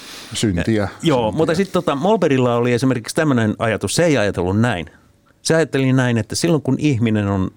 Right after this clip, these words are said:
Speaker 2: syntyy ja on sopusoinnussa luonnon ja maailman kanssa – ja itsensä ja seksuaalisuutensa kanssa, niin se on puhdas ja viaton.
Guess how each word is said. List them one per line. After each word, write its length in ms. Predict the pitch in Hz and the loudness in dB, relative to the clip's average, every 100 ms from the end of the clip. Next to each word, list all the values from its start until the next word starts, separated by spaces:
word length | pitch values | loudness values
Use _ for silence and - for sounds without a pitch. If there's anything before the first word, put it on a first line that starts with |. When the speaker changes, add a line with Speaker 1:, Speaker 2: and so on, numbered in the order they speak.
| - | -6
Speaker 2:
syntyy 600 | - 147 110 - 87 80 - _ _ _ _ - | 0 2 0 -2 -4 -4 -12 _ _ _ _ -4
ja 80 | 117 | -2
on 80 | 113 | 0
sopusoinnussa 800 | 170 135 110 107 107 101 - 107 | -2 -2 -2 -2 -2 -2 -2 0
luonnon 520 | 135 123 80 82 - - | 0 0 -2 -10 -8 -4
ja 80 | |
maailman 440 | 104 113 92 78 - | 0 0 -2 -6 -10
kanssa – 420 | - - - - _ _ _ _ _ _ 117 | -10 -6 -6 -8 _ _ _ _ _ _ -6
ja 100 | 107 | -2
itsensä 500 | 143 143 110 95 95 | -2 -2 -4 -2 -2
ja 160 | 101 92 | -2 -2
seksuaalisuutensa 920 | 131 - 107 92 80 90 76 76 - - | -4 -2 -2 -2 -4 -4 -4 -6 -8 -10
kanssa, 420 | - - - - - - | -10 -8 -8 -10 -14 -6
niin 100 | 110 | -4
se 100 | 110 | -2
on 80 | 113 | -2
puhdas 460 | - 170 127 113 - | 0 -2 -2 -4 -2
ja 120 | 104 | -2
viaton. 440 | 104 76 - - | -2 -2 -10 -20